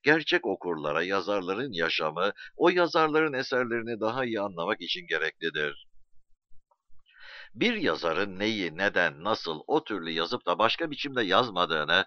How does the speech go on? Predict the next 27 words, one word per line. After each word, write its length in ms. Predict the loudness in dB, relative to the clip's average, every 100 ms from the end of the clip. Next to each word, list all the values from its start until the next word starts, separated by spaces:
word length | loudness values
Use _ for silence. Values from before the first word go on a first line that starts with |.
| -2 0
ancak 380 | 2 4 2 2
o 60 | 2
yazarın 400 | 2 0 -2 0
yaşamını 520 | 0 0 -2 -2 -2
öğrendikten 720 | 0 2 2 0 -6 -2 -2
sonra 300 | -2 -2 0
daha 220 | 2 2
iyi 160 | 4 2
anlarız. 600 | 2 0 -2 -2 -6 -16 _ -20 -20 _ -20 -18 -18 -20 -10 4
Okurlar 440 | 4 6 6 8
için 320 | 6 2 2
böyle 240 | 4 4 4
olunca 440 | 2 0 0 2
eleştirmenler 880 | 2 0 0 -4 -2 -4 0 0 2
ve 120 | 2
edebiyat 460 | 2 0 2 0 2
tarihçileri 600 | 0 0 -2 -4 -4 -2
için 260 | -4 -2
değerlendirecekleri 1120 | 4 6 6 2 -2 0 -2 -2 -4 -2 -2 -2
bir 140 | -2
eserin 500 | 0 -2 -4 -6 -6
yazarının 600 | -6 -4 -4 -6 -8 -10 -4
yaşamını 600 | -2 -2 -4 0 0 0 -4 -20 _
bütün 300 | -10 -8 2
ayrıntılarıyla 920 | 4 4 0 -6 -2 0 0 2 0
bilmek 400 | -2 -4 0 0
şarttır. 720 | 2 2 2 0 -2 -2 -6